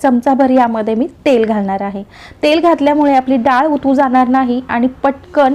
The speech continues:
आणि मऊ शिजण्यास मदत होते. तर ही टिप्स नक्की, अ, वरण भात करताना फॉलो करा. तर इथे तेल घालून झालेलं आहे, आपण हे सगळं छान ढवळून घेऊ. तर आता सध्या आपल्याला एवढंच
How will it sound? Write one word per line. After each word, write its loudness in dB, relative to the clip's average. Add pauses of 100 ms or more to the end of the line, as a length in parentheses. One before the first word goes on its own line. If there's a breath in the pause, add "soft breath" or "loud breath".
(120)
आणि 0
मऊ 4
शिजण्यास -2
मदत 0
होते. -6 (340 loud breath)
तर 0
ही 2
टिप्स -4
नक्की, -4
अ, 2
वरण 0
भात 2 (100)
करताना 0
फॉलो 0
करा. -4 (580 loud breath)
तर 2
इथे 0 (100)
तेल 2
घालून 2
झालेलं 2
आहे, 0
आपण -4
हे 0
सगळं 0 (100)
छान 0
ढवळून 2
घेऊ. -2 (840)
तर 2
आता 2
सध्या 2
आपल्याला 2
एवढंच 2